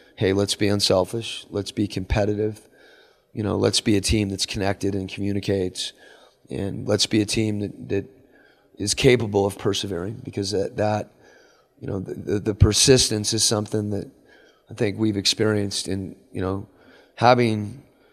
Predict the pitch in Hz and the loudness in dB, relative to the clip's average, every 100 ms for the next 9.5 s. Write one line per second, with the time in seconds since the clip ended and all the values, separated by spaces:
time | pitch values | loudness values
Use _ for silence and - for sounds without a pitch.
0 | _ _ _ _ _ 107 101 92 98 - | _ _ _ _ _ -2 0 0 -4 -4
1 | 120 104 104 104 107 107 104 113 110 104 | -2 0 0 -2 -2 0 0 2 4 4
2 | 98 - 113 101 101 98 95 101 98 101 | 0 -8 -6 -2 -2 -2 -2 -2 -2 -4
3 | 101 98 98 - 98 95 - 98 98 98 | -6 -6 -8 -8 -8 -8 -4 -2 -2 -4
4 | 98 98 104 101 98 92 98 92 95 98 | -8 -8 -8 -8 -8 -8 -8 -8 -6 -6
5 | 98 101 101 - 107 104 101 - - - | -4 -2 -2 -2 -2 -2 -4 -12 -20 -20
6 | _ - - 71 71 - 95 110 - 95 | _ -12 -8 -8 -10 -6 4 4 4 2
7 | 110 110 104 - - _ _ _ _ - | 4 4 2 -6 -20 _ _ _ _ -6
8 | 101 - 98 95 95 90 101 95 98 101 | -2 0 0 -2 0 -2 -2 0 0 0
9 | 113 117 - 98 | -2 -4 -6 -8